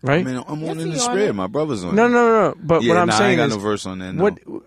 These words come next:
Speaker 1: I've, I've heard stories. I mean, internet's heard stories about Missy
Speaker 2: Mm-hmm.
Speaker 1: Elliott, where he was running that. Wh-,
Speaker 2: Yeah, I
Speaker 1: wh-,
Speaker 2: don't
Speaker 1: what
Speaker 2: know
Speaker 1: exactly
Speaker 2: about that.
Speaker 1: happened at, with that shit?
Speaker 2: I just didn't make the verse.
Speaker 1: Yeah.
Speaker 2: I didn't make the cut. Puff took my part.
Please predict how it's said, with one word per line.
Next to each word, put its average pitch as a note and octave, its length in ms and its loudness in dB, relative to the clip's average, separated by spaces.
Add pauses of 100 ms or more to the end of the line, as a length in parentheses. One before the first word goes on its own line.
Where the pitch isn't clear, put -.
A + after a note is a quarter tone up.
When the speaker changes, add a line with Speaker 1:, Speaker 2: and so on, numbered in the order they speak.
(140)
Speaker 1:
I've, E3 380 0
I've F3 220 2
heard D#3+ 340 2
stories. A2+ 640 0
I C3 80 -6
mean, C3 180 2
internet's C#3+ 360 2
heard B2 180 0
stories A#2+ 220 0
about A#2 180 0
Missy C3 380 2
Speaker 2:
Mm-hmm. B2 60 2
Speaker 1:
Elliott, B2 400 2
where A#2+ 120 2
he G#2+ 120 0
was A#2 200 -2
running C3+ 420 0
that. A#2+ 200 0
Wh-, - 220 -4
Speaker 2:
Yeah, C3 140 0
I - 40 0
Speaker 1:
wh-, - 20 0
Speaker 2:
don't - 80 0
Speaker 1:
what A3 100 4
Speaker 2:
know G#3+ 60 4
Speaker 1:
exactly F#3+ 360 2
Speaker 2:
about D#3+ 60 0
that. D#3 60 2
Speaker 1:
happened A#2+ 260 -2
at, - 160 -4
with A2 140 -8
that G2+ 140 -4
shit? - 160 -12 (120)
Speaker 2:
I F#2 60 -10
just G#2+ 240 -12
didn't A2+ 160 -8
make A#2 180 -10
the B2 80 -12
verse. C#3 500 -12 (100)
Speaker 1:
Yeah. A2 180 -2
Speaker 2:
I - 20 -2
didn't G#2+ 160 -6
make A2 160 -6
the - 60 -20
cut. C3 400 -10
Puff C#3 200 -2
took C#3+ 200 -4
my A2 160 -2
part. F#2 280 -6